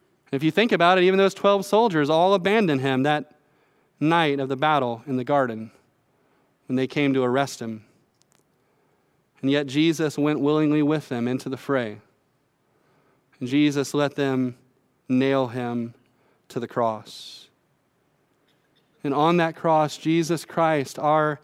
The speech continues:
hero, our Savior, won that battle over sin and over death, over Satan, over hell itself. And he won that battle without a sword in his hand.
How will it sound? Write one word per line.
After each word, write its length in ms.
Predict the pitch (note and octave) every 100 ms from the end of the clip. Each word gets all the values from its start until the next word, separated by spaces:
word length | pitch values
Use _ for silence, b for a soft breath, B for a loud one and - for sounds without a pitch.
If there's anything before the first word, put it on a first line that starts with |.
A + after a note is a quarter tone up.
| _
hero, 640 | _ - E3+ D3 C3 B2+
our 300 | C#3+ D#3 D#3 C#3
Savior, 760 | - - D#3+ D#3+ C#3 B2+ B2+
won 400 | C3+ D3+ E3+ F3+
that 240 | D#3+ D#3
battle 340 | C#3+ D#3 D3+ C3+
over 260 | D3+ E3
sin 480 | - - E3+ D#3+ C#3
and 80 | C3+
over 240 | D#3+ E3
death, 420 | D3+ D#3 D3+ C3+ C#3+
over 240 | D#3+ D#3+
Satan, 540 | - - D#3 D3 B2+ - B B
over 280 | E3+ E3 D3+
hell 280 | - E3 D#3+
itself. 800 | - - D3+ C#3+ B2 - - _ _ _ _ _ _ _ _ _ -
And 100 | D3+
he 60 | C#3+
won 240 | D3+ F3+
that 200 | F3+ F#3
battle 360 | E3 E3 E3+ D#3
without 320 | C3+ C3 D#3
a 100 | D#3+
sword 580 | - E3+ E3 E3 D#3+ D3+ b b b b
in 160 | D3 D3
his 220 | D3+ C#3+
hand. 420 | C#3 B2 A#2 A2+